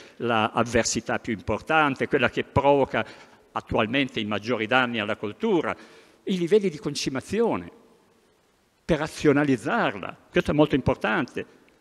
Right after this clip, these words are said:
e anche gli areali di vocazione. Questo è un aspetto importante. Finora non è che avessimo mai avuto tante informazioni, se non dopo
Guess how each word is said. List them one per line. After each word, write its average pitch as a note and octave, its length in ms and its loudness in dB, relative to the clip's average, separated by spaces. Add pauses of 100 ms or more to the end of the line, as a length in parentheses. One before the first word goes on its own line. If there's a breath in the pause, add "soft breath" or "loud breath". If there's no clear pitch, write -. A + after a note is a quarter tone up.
(160)
e B3+ 100 0
anche G3 300 -2
gli C#3+ 80 -2
areali E3 320 -2
di D#3 80 -4
vocazione. D3 800 -4 (260)
Questo C#4 220 -4
è - 20 -2
un C3 60 -2
aspetto B2+ 300 -4
importante. A2 640 -2 (140)
Finora G#3+ 420 2
non F3 180 2
è G#3 60 2
che D3+ 160 -2
avessimo C3 460 -4
mai D3 180 -2
avuto C#3 380 -2
tante C#3+ 320 -2
informazioni, C#3+ 720 -4 (180 loud breath)
se - 180 0
non G#3+ 220 0
dopo G3+ 320 2